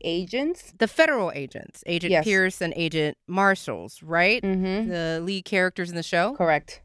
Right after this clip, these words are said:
Speaker 1: 'Cause I thought they are the backbone of the podcast. So at least if they're in the same space,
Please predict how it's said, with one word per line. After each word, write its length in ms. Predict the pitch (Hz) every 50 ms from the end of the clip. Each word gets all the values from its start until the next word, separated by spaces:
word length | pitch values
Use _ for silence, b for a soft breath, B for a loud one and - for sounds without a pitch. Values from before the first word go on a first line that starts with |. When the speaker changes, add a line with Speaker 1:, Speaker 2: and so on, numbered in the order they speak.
| _ -
Speaker 1:
'Cause 120 | 190 180
I 100 | 196 196
thought 180 | 190 214 202 180 175 - - - - - -
they 220 | 185 202 202 214
are 140 | 196 196 190
the 100 | 175 175
backbone 420 | 170 180 165 175 - - 170 156
of 120 | 139 139 -
the 80 | -
podcast. 640 | - - - 151 135 - - - - 131 135 139 -
So 180 | 202 180 - - - -
at 160 | 190 196 -
least 200 | 233 262 254 -
if 100 | 233 185
they're 160 | 202 196 196
in 120 | 196 196 175
the 100 | 170 170
same 260 | - - 175 180 185
space, 580 | 180 - - - 151 151 175 233 - - -